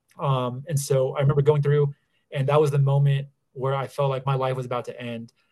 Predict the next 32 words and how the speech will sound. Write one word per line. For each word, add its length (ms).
I 80
remember, 580
like, 140
a 180
out-of-body 400
experience 440
again. 380
I 80
remember 280
seeing 360
my 160
foot 580
hit 300
the 80
ground 460
and 160
the 60
dust 420
kick 200
up 120
from 120
my 120
boot. 420
And 120
it 40
was 120
like 220
I 40
was 160
looking 360
at 120
myself, 600